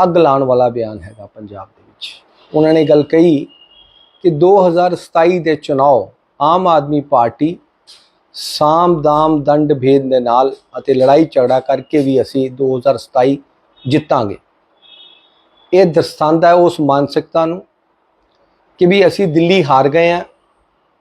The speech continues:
ਔਰ ਪਹਿਲਾ ਦਾਅ ਜਿਹੜਾ ਇੱਕ ਜੁਆਰੀ ਹਾਰ ਗਿਆ ਤੇ ਦੂਜਾ ਜਿਹੜਾ ਹਾਰਿਆ ਹੋਇਆ, ਪਤਾ ਉਹਨੂੰ ਕਿ ਹਾਰ ਜਾਣਾ ਅਗਲਾ ਦਾਅ ਵੀ, ਤਾਂ ਉਹ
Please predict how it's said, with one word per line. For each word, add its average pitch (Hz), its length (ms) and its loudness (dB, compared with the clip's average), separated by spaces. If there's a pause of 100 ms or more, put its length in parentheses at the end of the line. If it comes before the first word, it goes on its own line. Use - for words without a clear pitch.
(680)
ਔਰ 180 180 4
ਪਹਿਲਾ 190 420 2
ਦਾਅ 156 320 2
ਜਿਹੜਾ 156 240 0
ਇੱਕ 151 180 -2
ਜੁਆਰੀ 139 460 -2
ਹਾਰ 131 180 -2
ਗਿਆ 156 300 -2 (380)
ਤੇ 185 80 2
ਦੂਜਾ 180 440 0
ਜਿਹੜਾ 185 320 0
ਹਾਰਿਆ 165 420 2
ਹੋਇਆ, 147 200 0
ਪਤਾ 165 320 -4
ਉਹਨੂੰ 190 240 0
ਕਿ 175 100 -2
ਹਾਰ 143 240 0
ਜਾਣਾ 151 220 0
ਅਗਲਾ 135 220 0
ਦਾਅ 123 260 0
ਵੀ, 110 140 -10 (580)
ਤਾਂ 196 60 0
ਉਹ 208 440 2